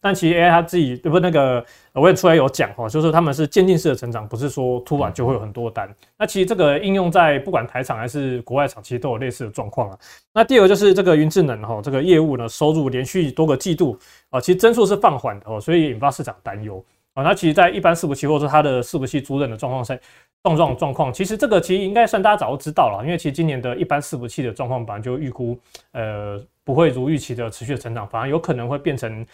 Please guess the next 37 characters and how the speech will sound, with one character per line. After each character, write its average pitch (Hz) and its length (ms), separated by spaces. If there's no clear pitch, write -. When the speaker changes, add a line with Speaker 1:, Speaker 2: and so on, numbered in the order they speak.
Speaker 1:
今 202 160
年 120 180
啊， 107 180
可 107 120
能 113 100
会 151 60
变 160 120
成 127 80
衰 120 240
退。 117 240
不 165 120
过 254 80
明 214 200
年 185 160
来 160 120
说， 165 320
一 196 80
般 175 140
伺 170 100
服 135 80
器 135 120
应 139 80
该 139 80
还 120 100
是 117 100
会 131 60
重 110 160
新 117 100
起 - 180
来。 - 180
Speaker 2:
嗯。 95 120
Speaker 1:
那 214 100
第 240 140
三 247 160
个 220 100
呢 160 140
是， 175 240